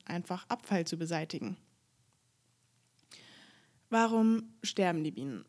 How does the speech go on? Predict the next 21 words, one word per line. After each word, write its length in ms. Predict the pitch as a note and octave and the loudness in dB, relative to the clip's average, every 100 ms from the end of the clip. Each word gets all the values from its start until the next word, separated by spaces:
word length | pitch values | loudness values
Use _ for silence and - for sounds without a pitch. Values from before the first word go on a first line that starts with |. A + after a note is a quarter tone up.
| _ _ _ _ _ - | _ _ _ _ _ 0
Im 360 | G#3+ G#3+ G#3+ - - | 4 4 4 0 -2
Allgemeinen 680 | G#3 G#3+ G#3 G3+ G#3 G#3 F3+ | 0 4 4 6 6 4 2
macht 220 | G3 G3+ | -2 -2
es 160 | - | -4
mehr 500 | G3 F#3+ F#3 F#3 F3+ - _ - | 0 2 2 0 -2 -8 _ -6
Sinn, 560 | F#3 F#3+ F#3 F#3 F#3+ - _ | -2 0 2 0 -2 -6 _
äh, 320 | E3+ E3+ E3+ E3+ | -8 -6 -6 -6
vom 260 | - F3 | -6 -4
Insektensterben 840 | F3+ F3 G3 - E3+ - E3+ E3 E3 | -4 -2 -4 -4 -8 -6 -6 -6 -8
zu 120 | E3+ | -10
sprechen 400 | - - F3 F3+ | -12 -8 -8 -6
als 200 | E3 - | -8 -8
vom 200 | E3+ E3+ | -6 -2
Bienensterben, 800 | F#3+ G3+ - - E3 F3 A3+ - _ _ _ - - _ _ _ _ _ | 2 2 2 -4 -4 -2 -2 -2 _ _ _ -20 -20 _ _ _ _ _
weil 320 | F#3 F3+ E3+ - | -8 -6 -4 -6
auch 160 | E3+ | -8
die 140 | - F#3 | -6 -4
genauso 360 | F3+ F3 F#3 | -2 0 -2
bedroht 440 | F3+ - - F3+ - | -4 -6 -4 -4 -2
sind. 260 | F#3 F#3 | -4 -4
Und 380 | - E3+ F3 F3 | -6 -8 -6 -8